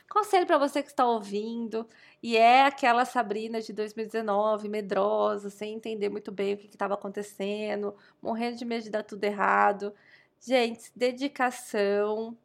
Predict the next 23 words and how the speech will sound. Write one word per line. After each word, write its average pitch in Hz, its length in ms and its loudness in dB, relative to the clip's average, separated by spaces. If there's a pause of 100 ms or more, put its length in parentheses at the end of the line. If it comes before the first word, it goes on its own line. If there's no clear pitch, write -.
estudo 220 880 -6
e 226 140 -10
encontrar 233 480 -2
pessoas 208 840 -4 (280)
que 240 140 -14
tenham 254 460 -6
os 247 120 -8
mesmos 226 320 -4
objetivos 220 560 -6
que - 120 -12
vocês 214 680 -4
faz 214 280 -6
toda 240 260 -4
a 269 40 -8
diferença. - 680 -6 (520)
Então, 220 480 0
eu 214 120 -2
só 277 240 4
sou 220 320 0
quem 220 240 -10
eu 220 100 -6
sou 190 480 0
hoje 220 560 -4